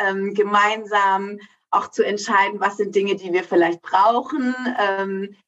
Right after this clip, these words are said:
gemeinsam auch zu sagen, was sind Dinge, die gut laufen, Dinge, die wir vielleicht verändern wollen.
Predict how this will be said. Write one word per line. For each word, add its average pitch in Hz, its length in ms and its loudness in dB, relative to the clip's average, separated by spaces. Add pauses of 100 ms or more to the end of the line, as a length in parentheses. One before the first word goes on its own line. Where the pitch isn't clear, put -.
(100)
gemeinsam 208 520 0
auch - 180 0
zu 196 100 -14
sagen, 185 280 0
was 185 160 -4
sind 180 120 -10
Dinge, 175 200 2
die 180 120 -8
gut 311 300 4
laufen, 214 480 2
Dinge, 185 240 -2
die 175 120 -6
wir 175 100 2
vielleicht 175 320 -2
verändern 247 560 0
wollen. 202 600 -2